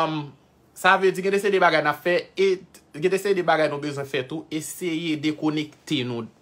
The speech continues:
de Fesbouk, nou p ap janm wè m al leve la, m pral de seri de kote m konnen. Yon moun ka di pitit, kiyès ou konnen,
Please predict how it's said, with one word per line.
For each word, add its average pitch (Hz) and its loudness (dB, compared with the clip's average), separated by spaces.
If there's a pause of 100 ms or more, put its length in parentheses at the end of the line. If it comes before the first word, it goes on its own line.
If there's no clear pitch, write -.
(380)
de 101 -10
Fesbouk, 107 -10 (560)
nou 147 -10
p 185 2
ap - -4
janm 151 -6
wè 135 0
m 120 -2
al 120 -4
leve 117 -4
la, 107 0
m 104 -8
pral 104 -4
de 107 -8
seri 110 -8
de 98 -10
kote 104 -12
m 104 -12
konnen. 113 -8 (420)
Yon 120 -6
moun 113 -8
ka 107 0 (100)
di - -14
pitit, 208 -14 (360)
kiyès 175 -10
ou - -16
konnen, 143 -12